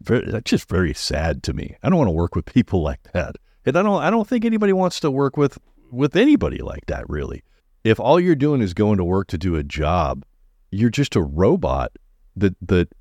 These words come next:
uh, it, it's just sad, you know? And so conversely, some of the places that I've worked where people were, were deeply connected,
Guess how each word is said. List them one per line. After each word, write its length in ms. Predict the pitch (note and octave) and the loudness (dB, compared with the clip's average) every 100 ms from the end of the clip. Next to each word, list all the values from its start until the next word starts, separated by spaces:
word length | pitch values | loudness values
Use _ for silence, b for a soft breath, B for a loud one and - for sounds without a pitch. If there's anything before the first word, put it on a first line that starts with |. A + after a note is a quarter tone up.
| - | -4
uh, 460 | F#2+ D#2+ B1 - - _ _ _ _ | -2 0 -2 -6 -12 _ _ _ _
it, 140 | F#2+ - | -4 -2
it's 320 | G2+ G#2 F#2+ | -2 -2 0
just 220 | C3+ - | 0 0
sad, 580 | - A2+ F3+ A#3 - - _ | 0 2 2 0 -8 -18 _
you 120 | - D#2 | -4 -2
know? 260 | C#2 D#2 - _ _ _ - | 0 -4 -6 _ _ _ -4
And 160 | A2 - | -2 2
so 200 | C#3+ B2 | 2 2
conversely, 840 | - B2 G2 D3+ A#3+ - F2 D#2+ | 2 2 2 2 0 -2 -2 -2
some 180 | - G2+ | 0 0
of 60 | |
the 80 | F#2 | 0
places 420 | A2 F#2+ - F2+ | 0 -2 -2 -2
that 80 | E2+ | 0
I've 160 | E2 D#2 | 0 0
worked 320 | E2+ F2 - | 0 0 -2
where 140 | D#2 | -6
people 420 | - G2+ - D#2+ | -2 -2 0 0
were, 400 | D2+ D2+ C#2+ C#2 - | 0 -4 -4 -6 -6
were 160 | E2+ D2+ | -6 -4
deeply 400 | F#2+ G#2 G2+ D#2 | 0 0 0 -2
connected, 680 | F2 D#2 G2+ - D2+ C#2 | -2 0 0 0 -4 -4